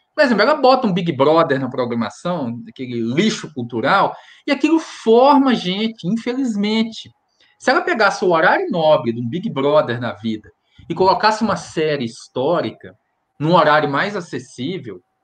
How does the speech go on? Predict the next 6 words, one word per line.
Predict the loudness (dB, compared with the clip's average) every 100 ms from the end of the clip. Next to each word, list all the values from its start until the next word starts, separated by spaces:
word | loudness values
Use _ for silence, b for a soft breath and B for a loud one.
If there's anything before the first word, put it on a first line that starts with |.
| _ _
né, | -8 -4 -4 -8 B B B _ _ _
isso | -4 -2 0
ia | 2 2
sim | 0 -4 -6
formar | -2 -2 -2 0 0 0 -8 _ _ _
leitores, | 2 4 4 2 0 2 2 2 -4 -14